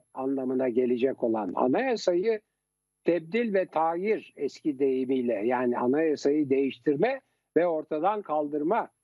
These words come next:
anlamına gelecek önerilerde bulunuyor M H P. Şimdi bu da son derece ilginç bir şey. Şundan son derece ilginç bir şey. M H P'nin, e,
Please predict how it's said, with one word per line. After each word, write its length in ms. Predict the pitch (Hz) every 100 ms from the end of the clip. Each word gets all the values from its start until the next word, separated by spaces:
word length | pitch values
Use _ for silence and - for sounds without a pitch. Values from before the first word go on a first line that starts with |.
| _ -
anlamına 560 | 139 147 151 160 190 214
gelecek 500 | 165 151 160 262 202
önerilerde 680 | 208 240 247 254 262 285
bulunuyor 360 | 277 165 123 120
M 220 | 113 110
H 60 | 110
P. 240 | - 95 - _ _ _ -
Şimdi 300 | 226 240 214
bu 120 | 294
da 140 | 262
son 300 | - 247 302
derece 340 | 277 208 165 170
ilginç 420 | 156 214 294 -
bir 80 | 123
şey. 320 | - 180 311 _ _ _
Şundan 560 | - 185 190 254 - -
son 280 | - 135 127
derece 300 | 127 120 127
ilginç 460 | 120 120 127 113
bir 80 | 117
şey. 260 | - 226 311 _ _ _ -
M 120 | 165
H 120 | 196 208
P'nin, 480 | 208 214 247 233
e, 680 | 175 180 180 180 175 170 160